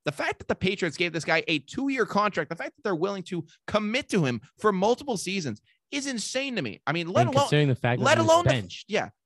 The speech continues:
Speaker 1: yeah. Well, let, again, the, the benching was questionable for the reasons that it happened. Let, but yeah, let alone the fact that he was benched in the Super Bowl.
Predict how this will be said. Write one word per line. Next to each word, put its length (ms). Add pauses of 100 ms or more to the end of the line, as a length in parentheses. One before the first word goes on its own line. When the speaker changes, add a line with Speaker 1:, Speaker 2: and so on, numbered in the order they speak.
Speaker 1:
yeah. 200
Well, 300
let, 260
again, 360 (640)
the, 120 (220)
the 100
benching 380
was 140
questionable 500
for 100
the 100
reasons 440
that 100
it 100
happened. 420 (380)
Let, 300
but 160
yeah, 180
let 260
alone 260
the 80
fact 240
that 80
he 80
was 120
benched 380
in 80
the 80
Super 220
Bowl. 180